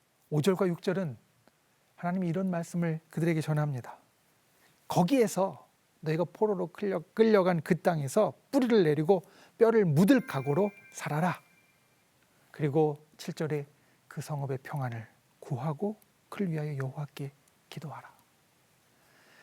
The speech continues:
첫 번째, "거기에서 잘 살아라"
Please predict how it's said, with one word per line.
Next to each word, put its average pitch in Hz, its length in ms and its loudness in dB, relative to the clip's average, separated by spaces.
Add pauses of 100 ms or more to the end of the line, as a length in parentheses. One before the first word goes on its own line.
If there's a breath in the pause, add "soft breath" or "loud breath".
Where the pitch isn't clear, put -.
(480 soft breath)
첫 - 140 4
번째, 220 320 6
"거기에서 202 560 6 (100)
잘 233 360 4
살아라" 196 540 0